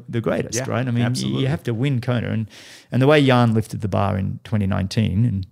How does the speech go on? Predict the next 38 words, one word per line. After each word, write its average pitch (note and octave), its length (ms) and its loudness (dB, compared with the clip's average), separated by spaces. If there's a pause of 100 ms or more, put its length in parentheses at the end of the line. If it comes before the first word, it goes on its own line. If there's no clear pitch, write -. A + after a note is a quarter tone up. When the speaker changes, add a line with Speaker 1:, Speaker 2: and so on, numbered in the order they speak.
(380)
Speaker 1:
you A2 100 -2
know, G2 140 -2
that's D#3 240 2
what A#2 120 2
makes A2 220 0
your A2+ 140 4
outs-, G#2+ 320 -4
you, A2+ 160 2 (120)
I G2+ 60 4
know G2 160 2
we F#2+ 120 0
talked G#2 200 -2
about F#2+ 160 0
it - 80 -4
before, G2+ 320 2
but F2+ 160 0
your G#2 140 4
performance - 440 0
in - 100 0
Kona F#2+ 260 2
when F#2+ 160 2
you G2 100 4
went G2 220 0 (420)
the G#2+ 100 4
eight F#2+ 140 4
fifty-eight - 500 0
was - 260 -4 (1200)
seven A#2 240 2
fifty-eight, - 420 -6
excuse - 300 -6
me. G2 260 -6
Seven E3+ 180 0
fifty-nine. D3+ 360 -8
What F#3 120 -4
were F#3 60 2
you? C3 60 2
Speaker 2:
Seven A2 120 0
fifty-nine. F2 340 -8